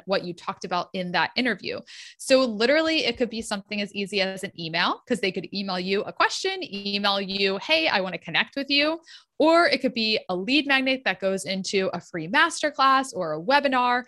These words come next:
or, uh, you know, a list, like a how-to list or something like that. It could be your free Facebook group. So you wanna look at where do you capture leads online?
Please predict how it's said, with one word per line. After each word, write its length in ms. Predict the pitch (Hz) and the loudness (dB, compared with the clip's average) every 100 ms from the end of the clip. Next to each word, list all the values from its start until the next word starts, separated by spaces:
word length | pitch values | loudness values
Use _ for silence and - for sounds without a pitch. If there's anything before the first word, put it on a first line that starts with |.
| - - - | -12 -14 -2
or, 480 | 196 190 180 180 175 | 2 4 4 0 -2
uh, 160 | 175 165 | -2 -4
you 120 | 202 | -4
know, 120 | 175 170 | -4 -4
a 40 | |
list, 480 | 196 277 302 - 220 | 4 6 6 2 -4
like 120 | 196 | -4
a 40 | 220 | 0
how-to 460 | 214 190 - 285 | 0 0 -4 0
list 280 | 262 254 - | 0 0 -2
or 60 | 190 | -4
something 300 | 196 190 175 | -4 -4 -4
like 180 | 175 | 0
that. 200 | 233 240 | 2 2
It 40 | 196 | 2
could 80 | 190 | -4
be 80 | |
your 160 | 185 165 | -4 -4
free 240 | - 165 | -6 -10
Facebook 640 | 160 - 254 262 - 254 247 | -6 0 0 0 0 0 2
group. 320 | 233 226 226 | 2 2 0
So 120 | 247 | -4
you 80 | 254 | 0
wanna 200 | 339 370 | 0 0
look 160 | 269 262 | -2 0
at 240 | 214 180 | 0 0
where 300 | 196 247 339 | 0 2 2
do 120 | 330 | -2
you 260 | 262 269 254 | -4 -4 -8
capture 580 | - 202 202 - 202 190 | -6 -2 -2 -2 -4 -4
leads 400 | 170 180 175 - | -6 -4 -6 -6
online? 680 | 165 170 165 160 220 330 | -8 -8 -8 -4 -2 -4